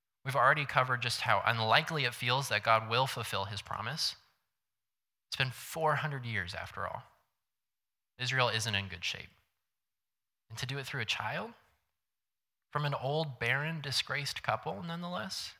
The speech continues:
At first blush, we're shocked at Zechariah's unbelief. We want to think that we would do better. We think to ourselves, "Come on, Zechariah, that's an angel. How could you not believe him?" And yet,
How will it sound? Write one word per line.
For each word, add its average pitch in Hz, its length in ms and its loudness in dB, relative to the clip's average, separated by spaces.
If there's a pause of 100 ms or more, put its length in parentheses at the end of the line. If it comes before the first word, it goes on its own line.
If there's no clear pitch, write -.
(1700)
At 139 120 6
first - 280 6
blush, 147 360 8
we're 135 140 2
shocked 160 400 2
at 101 120 -6
Zechariah's 98 460 -2
unbelief. 110 640 -8 (100)
We 120 60 -10
want 135 160 2
to 131 160 0 (300)
think 147 200 0
that 143 120 2
we 160 120 2
would 156 140 2
do 147 120 -2
better. 165 380 0 (1200)
We 135 80 -4
think 175 180 2
to 175 60 4
ourselves, - 280 4
"Come - 160 4
on, 202 160 12
Zechariah, 123 500 8
that's 180 200 2
an 180 60 2
angel. 175 500 0 (440)
How 214 80 -2
could 226 160 -2
you 262 100 0
not 302 200 4
believe 139 300 4
him?" 87 280 -6 (680)
And 127 100 -8
yet, 131 260 4